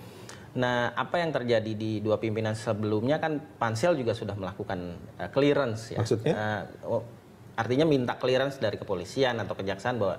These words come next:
Speaker 1: orang-orang ini punya masalah atau tidak. Dan
Speaker 2: Oke.
Speaker 1: itu har-, sepertinya setiap tahun dilakukan, eh, setiap periodik dilakukan gitu. Nah, menurut saya ke depan ini, eh, pansel ataupun D P R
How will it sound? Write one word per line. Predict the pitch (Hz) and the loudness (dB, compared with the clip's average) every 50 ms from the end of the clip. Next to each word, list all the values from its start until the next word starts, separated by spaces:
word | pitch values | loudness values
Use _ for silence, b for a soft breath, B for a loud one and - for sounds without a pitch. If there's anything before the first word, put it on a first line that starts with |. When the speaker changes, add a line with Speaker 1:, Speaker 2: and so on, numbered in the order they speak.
| - - | -2 -2
Speaker 1:
orang-orang | 110 110 110 107 110 113 110 131 | 0 0 2 2 2 0 0 0
ini | 165 - | -2 -2
punya | - 127 104 | -2 -2 -2
masalah | 87 87 110 - 110 127 123 | -2 -4 -6 -4 -4 -4 -2
atau | 113 - - | -4 -6 -6
tidak. | 123 113 104 110 104 | -6 -2 0 0 2
Dan | 117 117 90 85 | 4 4 4 2
Speaker 2:
Oke. | 78 - - - - - - | 2 -2 -8 -12 -16 -4 0
Speaker 1:
itu | - 156 - - 233 | 0 2 6 6 4
har-, | 208 180 170 143 - - | 4 4 0 0 -2 -2
sepertinya | - - - 165 165 151 120 - - 151 156 208 233 | -10 -8 -8 -4 -4 -2 -2 0 0 2 2 2 0
setiap | - - - - 147 131 - - - | -2 -4 2 4 4 4 4 0 -6
tahun | - - 113 110 127 156 180 175 | -2 0 2 4 4 4 4 4
dilakukan, | 147 113 101 87 - 139 127 - - 147 | 4 4 4 2 0 -2 -2 0 0 0
eh, | 139 - | 0 2
setiap | - - 127 120 | 2 2 2 4
periodik | - - 120 110 120 160 - | 4 4 4 4 4 2 2
dilakukan | - 120 98 95 - 175 175 - 101 78 71 62 101 | 2 2 2 2 2 0 0 0 -2 -4 -4 -6 -10
gitu. | - - - - 78 B B B B B B B B B | -10 -10 -10 -10 -12 B B B B B B B B B
Nah, | 131 123 | 0 2
menurut | 131 131 135 131 | 4 4 6 4
saya | 135 - 202 190 - | 4 6 6 4 4
ke | 185 - - | 4 2 0
depan | 139 127 120 - - 123 117 98 | 2 2 2 2 2 0 0 0
ini, | - 170 190 147 110 101 110 151 208 - - 95 | 0 0 0 0 0 0 -2 -4 -6 -8 -4 0
eh, | 110 113 117 113 113 110 107 110 | 2 4 6 6 6 4 2 2
pansel | - 117 127 156 151 - 190 180 151 | 2 0 0 2 2 2 2 4 4
ataupun | 95 113 117 113 110 113 113 110 | 0 0 0 -2 -2 -2 -2 -4
D | 95 95 | -4 -4
P | - - 90 - - - 90 87 107 123 | -4 -4 -6 -6 -6 -6 -4 -4 -2 -4
R | - | -4